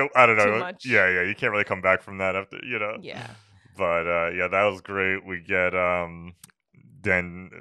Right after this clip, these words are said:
Speaker 1: Missus uh, Daniel's wife comes in, and then the four of them just kinda have fun. <laughs>
Speaker 2: Finally have, like, a nice night between the four of them. I know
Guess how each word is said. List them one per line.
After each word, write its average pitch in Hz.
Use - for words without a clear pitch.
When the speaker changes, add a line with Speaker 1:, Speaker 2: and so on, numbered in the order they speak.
Speaker 1:
Missus 95
uh, 92
Daniel's 110
wife 110
comes 104
in, 104
and 90
then 90
the 87
four 98
of 90
them 90
just 85
kinda 90
have -
fun. 107
<laughs> 123
Speaker 2:
Finally 359
have, 302
like, 262
a 220
nice 185
night 214
between 185
the 190
four 185
of 180
them. 170
I 226
know 349